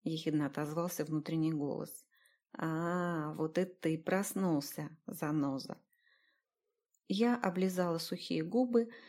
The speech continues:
и попыталась скосить глаза в сторону возницы. В лицо светило солнце.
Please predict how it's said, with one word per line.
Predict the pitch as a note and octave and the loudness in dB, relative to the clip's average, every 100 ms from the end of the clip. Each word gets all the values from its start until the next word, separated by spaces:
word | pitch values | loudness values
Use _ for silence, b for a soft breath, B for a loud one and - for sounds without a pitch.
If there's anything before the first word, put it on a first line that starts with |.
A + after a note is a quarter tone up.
| B - | B -2
и | A#3 | 2
попыталась | A3+ A#3 A#3 C#4+ C#4 C4+ | 4 4 4 4 6 2
скосить | - G#3 G#3+ A3 G#3+ | -4 -4 0 -2 0
глаза | G3+ G#3 G#3 A3+ | 0 0 0 -2
в | |
сторону | - - G3+ G3+ G3 | -2 -2 0 2 2
возницы. | G#3 A3+ G#3 D#3+ A#2+ - G#2 - - _ _ _ - | 0 0 0 0 -2 -6 -8 -8 -10 _ _ _ -8
В | F3+ | -4
лицо | F3+ F3+ A3 | -4 0 -2
светило | - F#3+ F#3+ F#3 | 0 -2 0 0
солнце. | F#3 - F3 D#3 C3+ - C3 | -2 -4 -2 -2 -4 -6 -8